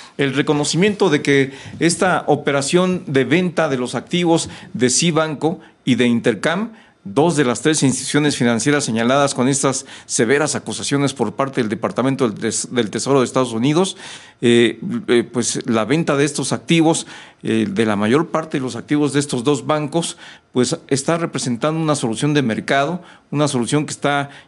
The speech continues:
llevando al escenario de que para la próxima cita, el veinte de octubre del Fin-, del fincen, esta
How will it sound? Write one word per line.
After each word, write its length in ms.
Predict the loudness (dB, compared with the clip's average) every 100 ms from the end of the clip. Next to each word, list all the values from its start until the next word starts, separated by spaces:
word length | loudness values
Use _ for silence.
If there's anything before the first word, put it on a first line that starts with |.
| -2
llevando 680 | 2 4 2 2 0 0 -2
al 240 | -2 0 -2
escenario 540 | 0 0 2 2 4
de 140 | 2
que 140 | 2 -2
para 240 | 0 0
la 180 | 0 -2
próxima 320 | -4 -2 0
cita, 320 | 0 -2 0
el 120 | -2 0
veinte 340 | 0 2 0
de 80 | 0
octubre 520 | -2 2 4 4 0 -4 -18 -2
del 180 | 0 0
Fin-, 240 | 0 0 -2 -8
del 240 | -2 0 0
fincen, 600 | 0 2 2 2 0 -2 -10 -16 -4
esta 760 | -4 -2 -2 0 0 -4 -10